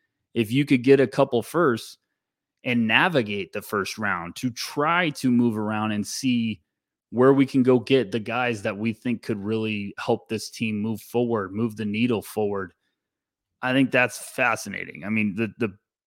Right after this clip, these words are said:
Raptors now are slotted. Their own pick is supposed to go to the Spurs, but it's one through six protected. So now let's see what Toronto does if they're gonna start trending a little bit more towards the top. If they keep their own pick, right now they would be slotted to be either one through six,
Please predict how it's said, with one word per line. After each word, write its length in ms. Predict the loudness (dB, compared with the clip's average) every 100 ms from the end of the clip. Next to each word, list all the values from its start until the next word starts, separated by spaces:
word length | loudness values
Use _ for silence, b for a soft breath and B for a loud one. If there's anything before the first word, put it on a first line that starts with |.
| _
Raptors 480 | 2 2 4 2 2
now 360 | 4 4 4 4
are 260 | 2 2
slotted. 800 | 0 -6 -2 2 2 2 -2 -4 -14 _ _ _ _ _ _ _ _ _ 4
Their 160 | 6
own 180 | 8 8
pick 260 | 6 2 2
is 120 | -2
supposed 320 | 0 0 0
to 60 | 2
go 120 | 4
to 80 | 4
the 80 |
Spurs, 480 | 0 0 2 2 0
but 160 | -2 -4
it's 160 | -4
one 240 | -2 0 0
through 140 | -2
six 260 | -2 -4 -4
protected. 640 | -6 -2 -2 -2 -6 -6
So 180 | -4 -4
now 340 | 2 2 4
let's 220 | 2 -2
see 140 | -2 -2
what 160 | -2
Toronto 340 | -2 0 2 0
does 260 | 0 0
if 100 | -2
they're 120 | -4 -4
gonna 140 | -2
start 240 | 0 -2
trending 420 | 0 -2 0 0 0
a 60 |
little 160 | 0 0
bit 120 | 0
more 160 | -2 -4
towards 320 | -2 -4 -4
the 60 |
top. 440 | -8 -6 -4 -4 -8 _ _ _ _ _ _ _
If 120 | -10
they 140 | 4 4
keep 320 | 6 2 4
their 140 | 6
own 140 | 6 6
pick, 260 | 4 2
right 200 | 4 4
now 200 | 4 0
they 100 | 2
would 160 | 2 2
be 100 | 0
slotted 600 | -4 0 0 2 0 -2
to 80 | -8
be 340 | -6 -4 -4
either 220 | -4 -4
one 240 | -2 0 0
through 160 | -2
six, 580 | -6 -4 -2 -2 -6 -16